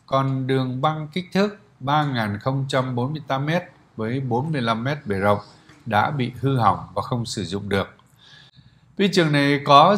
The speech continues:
sân đậu máy bay rộng tới năm ngàn mét vuông với ba vị trí, à, đậu máy bay. Nhà ga phi trường Tuy Hòa có diện tích lớn hơn sáu ngàn mét vuông với công suất là năm trăm năm mươi ngàn khách trong một năm.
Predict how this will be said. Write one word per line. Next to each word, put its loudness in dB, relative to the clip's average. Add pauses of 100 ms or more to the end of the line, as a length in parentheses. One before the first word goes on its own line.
sân 2
đậu 4
máy -2
bay 2
rộng 2 (140)
tới -4
năm -4
ngàn -4
mét -4
vuông 2
với 0
ba 4
vị -2
trí, -4
à, -2 (120)
đậu 0
máy -2
bay. 4 (1120)
Nhà 0
ga 10
phi 4
trường 2
Tuy 4
Hòa 6
có 8
diện -2
tích 0
lớn 2
hơn 2
sáu 4
ngàn 0
mét -2
vuông 2
với -2
công -10
suất -2
là 2
năm -2
trăm -2
năm -4
mươi -4
ngàn -4
khách -2
trong -2
một -2
năm. 2